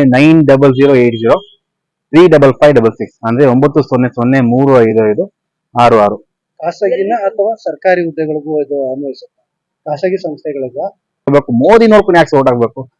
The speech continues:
Speaker 1: ಅದರಿಂದನೇ, ಆ ಇದರಿಂದನೇ ನಮ್ಮ ಕೆ ಆರ್ ಕ್ಷೇತ್ರದಲ್ಲಿ, ಆ, ಎಲೆಕ್ಷನ್ ನ ಬಿ ಜೆ ಪಿ ವಿನ್ ಆಗ್ತಾ ಇರೋದ್ ಬದಲು ಇನ್ನೇನು ರೀಸನ್ ಏನಿಲ್ಲ.
Speaker 2: ಮೈಸೂರು ನಗರದಲ್ಲಿ ನಾಲ್ಕು ಕ್ಷೇತ್ರ ಇದೆ. ಆ ನಾಲ್ಕು ಕ್ಷೇತ್ರದಲ್ಲಿ ಕೆ ಆರ್ ಕ್ಷೇತ್ರದಲ್ಲಿ ಮಾತ್ರ ಮೋದಿ ಅಲೆ ಇದೆ ಅಂತ ಹೇಳ್ತೀರಾ?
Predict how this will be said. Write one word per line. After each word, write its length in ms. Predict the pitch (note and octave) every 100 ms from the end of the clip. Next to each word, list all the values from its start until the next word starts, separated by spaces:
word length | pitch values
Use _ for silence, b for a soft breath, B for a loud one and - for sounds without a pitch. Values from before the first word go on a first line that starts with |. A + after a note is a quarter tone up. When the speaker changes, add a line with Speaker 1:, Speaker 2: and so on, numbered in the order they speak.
| _ _ _
Speaker 1:
ಅದರಿಂದನೇ, 540 | B2 D3+ F3 F3 F3
ಆ 260 | E3 B2+ D#3 F3+ F3 D#3 - _ -
ಇದರಿಂದನೇ 420 | D3 E3+ E3+ F3
ನಮ್ಮ 300 | D3+ C3+ C3
ಕೆ 160 | -
ಆರ್ 80 | D3+
ಕ್ಷೇತ್ರದಲ್ಲಿ, 680 | D3+ C#3+ C#3+ C3+ D#3+ D#3 - _ _ _ _ B2
ಆ, 300 | A#2+ A#2 A#2
ಎಲೆಕ್ಷನ್ 460 | A#2 D3 - D#3 D3+
ನ 40 | E3 C3+
ಬಿ 240 | A#2 C3
ಜೆ 60 | D3
ಪಿ 140 | C#3+
ವಿನ್ 160 | B2+ C3
ಆಗ್ತಾ 280 | B2+ C3
ಇರೋದ್ 220 | B2 A2+ B2
ಬದಲು 420 | C#3 A#2+ A2+ - _ _ _ B2
ಇನ್ನೇನು 360 | C3 C3+ E3+
ರೀಸನ್ 320 | C#3+ C3+ C#3
ಏನಿಲ್ಲ. 240 | B2+ A#2 A2+ A2+ _ _
Speaker 2:
ಮೈಸೂರು 400 | F3 G#3+ C4 B3
ನಗರದಲ್ಲಿ 400 | G3+ E3+ D#3 F3
ನಾಲ್ಕು 480 | D3 C3+ E3+ G3 _
ಕ್ಷೇತ್ರ 360 | - D3+ - D3
ಇದೆ. 280 | A#2+ _ _ _ _ _ D#3
ಆ 60 |
ನಾಲ್ಕು 480 | F3+ C3+ G3+ B3 B3
ಕ್ಷೇತ್ರದಲ್ಲಿ 640 | - G#3 G3 F#3+ G3+ G#3
ಕೆ 300 | G#3 - F#3
ಆರ್ 80 | A3+
ಕ್ಷೇತ್ರದಲ್ಲಿ 460 | - G3+ G3+ F3+ D#3+
ಮಾತ್ರ 440 | C3+ C#3+ G#3+ B3+ A#3+
ಮೋದಿ 460 | G3 D#3+ F3 F#3
ಅಲೆ 180 | F3 E3
ಇದೆ 160 | D#3 D3+
ಅಂತ 100 | C#3
ಹೇಳ್ತೀರಾ? 420 | C3 - _ _